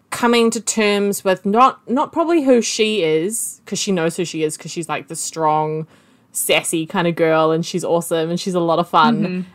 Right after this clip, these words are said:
Speaker 1: But probably, like, who she is in relation to her friends and the rest of her family, and kind of finding her place and who she is in the world.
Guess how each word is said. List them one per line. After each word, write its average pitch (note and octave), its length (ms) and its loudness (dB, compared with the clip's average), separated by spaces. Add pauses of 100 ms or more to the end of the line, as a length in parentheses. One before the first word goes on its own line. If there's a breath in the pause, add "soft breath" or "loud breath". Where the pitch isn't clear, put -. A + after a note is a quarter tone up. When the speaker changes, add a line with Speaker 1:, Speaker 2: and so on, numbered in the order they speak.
(140)
Speaker 1:
But - 340 4
probably, G#3+ 500 4
like, F#3+ 160 4
who G3+ 140 4
she F#3+ 260 -2
is F3+ 180 0
in F3+ 180 -2
relation E3 680 -4
to E3 500 -4 (200 soft breath)
her A3+ 120 4
friends E3 580 -2
and D#3+ 380 -8
the F3 100 -8
rest E3 180 -6
of - 80 -16
her F3 80 -6
family, D3+ 480 -8
and E3 100 -8
kind D#3+ 180 -12
of E3 200 -8
finding E3 340 -2
her D#3+ 80 -8
place D#3+ 500 -8 (320 soft breath)
and E3 200 -6
who E3+ 100 -2
she D#3 220 -4
is D#3+ 120 -2
in F3 180 -4
the E3+ 60 -2
world. E3 300 0